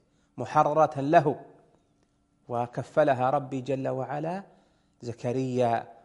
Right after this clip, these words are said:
والد يحيى، تكفلها لأنها يتيمة، يتيمة الأب، فنشأت نشأة حسنة. كلما دخل عليها زكريا المحراب وهي تتبتل فيه وتتعبد،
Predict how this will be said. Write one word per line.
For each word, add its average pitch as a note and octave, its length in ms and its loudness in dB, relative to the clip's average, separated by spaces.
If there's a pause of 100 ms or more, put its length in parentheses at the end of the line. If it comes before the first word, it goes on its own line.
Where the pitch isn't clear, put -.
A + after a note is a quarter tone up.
(140)
والد C#3+ 360 4
يحيى، B2 400 -2 (920)
تكفلها F3+ 680 2
لأنها E3+ 580 -2
يتيمة، D#3+ 580 0 (500)
يتيمة B2+ 460 -6
الأب، A2+ 280 -12 (520)
فنشأت C3+ 560 -8
نشأة B2 420 -16
حسنة. C3 360 -14 (680)
كلما A3 440 8
دخل E3 320 2
عليها D3 460 0
زكريا D#3 540 -4
المحراب D3+ 500 -4
وهي C3 140 -6
تتبتل D3+ 680 -4
فيه F3 260 -2
وتتعبد، D#3 720 2